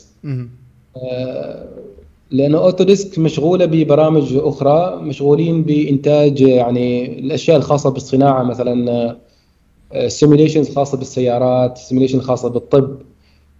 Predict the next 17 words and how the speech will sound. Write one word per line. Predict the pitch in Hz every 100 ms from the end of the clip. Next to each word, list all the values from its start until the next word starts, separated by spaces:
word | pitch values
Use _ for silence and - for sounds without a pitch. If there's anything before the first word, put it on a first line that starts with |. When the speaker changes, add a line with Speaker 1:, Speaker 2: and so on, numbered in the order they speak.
| _
Speaker 2:
فما | - 143 196
عندهم | 202 185 185 165
وقت | 180 -
فاضي، | - 165 139 156 165
حسب | 160 165
ما | 156
أنا | 135
قرأت، | 131 127 151 127
يعني، | 123 120 165 82 - _ _
ما | 196
عندهم | 214 202 196
وقت | 196
فاضي | 175 175
إنهم | 170 165
يطوروا | 151 165 175 165
البرامج، | 143 123 131 147 147 131
ال-، | 123 120 117 113 113 123